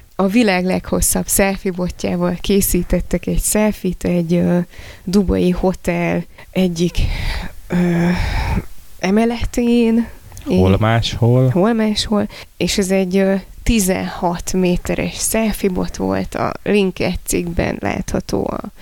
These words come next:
Speaker 1: a kép. Egyébként, ö, egy ügynökség szervezte a partit, ahol készült ez a selfie, de nem is ez a lényeges, hanem az a fontos, hogy tavaly februárban ez a rekord,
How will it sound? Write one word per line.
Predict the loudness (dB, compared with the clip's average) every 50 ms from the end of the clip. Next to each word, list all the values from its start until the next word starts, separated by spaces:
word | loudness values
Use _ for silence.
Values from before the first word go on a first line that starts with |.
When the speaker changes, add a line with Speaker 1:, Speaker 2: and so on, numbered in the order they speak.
| -20 -12 -6
Speaker 1:
a | -4 -4
kép. | -2 0 2 2 2 2 2 2
Egyébként, | 2 2 2 0 0 0 2 2 2 2 2 2
ö, | 2 2 2 2 2 0 -2 -2
egy | -2 -2 0 0
ügynökség | 0 -2 -2 -4 -6 -6 -8 -8 -8
szervezte | -8 -8 -8 -6 -6 -4 -4 -4 -4 -4
a | -4 -4 -2
partit, | -2 -2 0 0 -2 -2 -4 -4 -8 -8 -10 -12
ahol | -8 -8 -6 -4 -4 -4 -6 -6 -8 -14 -14 -8
készült | -6 -4 -4 -2 -2 -2 -2 -2 -2
ez | -2 -2
a | -2
selfie, | -2 0 0 2 0 0 0 0 -2 -2 -2 -4 -12 -12 -12 -10 -8
de | -2 0 0 2
nem | 4 4 4
is | 4 4 2 2
ez | 2 2 2
a | 4 4
lényeges, | 4 4 4 4 4 2 2 2 2 2 2 2 2 0 -2 -4 -6 -12 -20 -16 -8
hanem | -2 0 2 2 4 4
az | 4 2
a | 0
fontos, | -2 -2 -2 -2 0 0 0 -2 -2 0 0
hogy | 0 -2 -2 0
tavaly | 0 2 4 4 2 2
februárban | 0 -4 -4 -4 -2 0 0 0 0 0 0 0 0 0 0 0 0 0 0 -2 -6 -12 -18 -20 -20 -14 -4 0
ez | 2 2 2 2
a | 0
rekord, | 0 -2 -4 -4 -4 -2 0 2 2 2 2 0 -2 -4